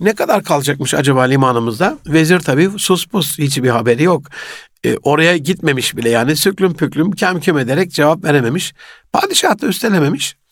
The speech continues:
Huzuruna öteki vezirini çağırmış. "Vezirim." demiş. Bu arada birinci vezir yanında duruyor tabii. "Gidip bir sor bakalım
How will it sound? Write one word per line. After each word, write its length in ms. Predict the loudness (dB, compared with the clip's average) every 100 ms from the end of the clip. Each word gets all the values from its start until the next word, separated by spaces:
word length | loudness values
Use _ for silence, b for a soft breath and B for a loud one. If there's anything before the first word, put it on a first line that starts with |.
| _ _ -2
Huzuruna 520 | 0 2 2 2 0
öteki 340 | 0 -2 0
vezirini 360 | 2 2 0 0
çağırmış. 460 | -2 -4 -6 -2 0
"Vezirim." 360 | 2 2 0
demiş. 320 | 0 -4 -8 -16 B B B
Bu 80 | 0
arada 300 | 2 2 2
birinci 340 | 2 0 2
vezir 240 | 0 0 0
yanında 420 | 2 0 0 -2
duruyor 260 | 0 0 -2
tabii. 300 | -2 -4 -4 B B B B B B B
"Gidip 280 | 0 2 2
bir 60 | 0
sor 240 | 2 0
bakalım 440 | 0 0 -2 -4